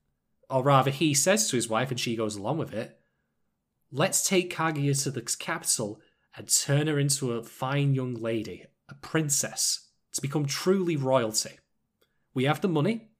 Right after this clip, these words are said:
y-, you know, we can turn her into a highborn citizen." And then, with very little, like, time to truly comprehend the change that will be made as a result of this,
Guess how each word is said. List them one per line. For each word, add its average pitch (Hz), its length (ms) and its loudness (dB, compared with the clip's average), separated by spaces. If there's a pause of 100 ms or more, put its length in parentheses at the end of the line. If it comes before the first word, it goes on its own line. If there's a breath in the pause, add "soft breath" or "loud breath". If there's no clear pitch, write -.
(100)
y-, 139 180 -6
you 156 160 0
know, 127 100 2
we 143 120 0
can 143 140 0
turn 143 280 2
her 143 80 4
into 139 200 2
a 143 40 -4
highborn 143 540 0
citizen." - 480 -6 (420)
And 127 180 -2
then, 214 320 2 (600)
with 165 480 2
very 202 280 4
little, 185 340 4
like, 160 260 2
time 151 420 0
to 151 300 2
truly 165 460 0
comprehend 143 580 0
the - 40 -4
change 139 440 0
that 139 140 -2
will 123 100 -2
be 117 100 -2
made 127 220 0
as 117 100 0
a 110 40 -4
result 120 300 -2
of - 60 2
this, - 320 -4